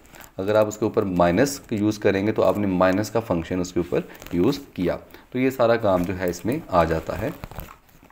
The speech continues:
नेक्स्ट है जी, और लास्ट हमारा मॉड्यूल है वन हंड्रेड फिफ्टीन इसके आज की वीडियो के लिए।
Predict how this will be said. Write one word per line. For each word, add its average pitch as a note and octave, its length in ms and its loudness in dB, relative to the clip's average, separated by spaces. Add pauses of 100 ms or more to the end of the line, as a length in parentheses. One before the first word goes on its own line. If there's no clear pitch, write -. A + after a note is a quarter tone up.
(1300)
नेक्स्ट C3 240 2
है C#3+ 80 2
जी, D3 180 0
और A2+ 280 6
लास्ट G#2 460 8
हमारा A2+ 280 6
मॉड्यूल G#2 360 2
है A#2 80 6
वन G2+ 220 0
हंड्रेड G#2 240 0
फिफ्टीन G2+ 560 -2 (460)
इसके G#2+ 380 -4
आज - 280 2
की B2 100 -2
वीडियो B2 260 0
के C3+ 140 2
लिए। C3 200 2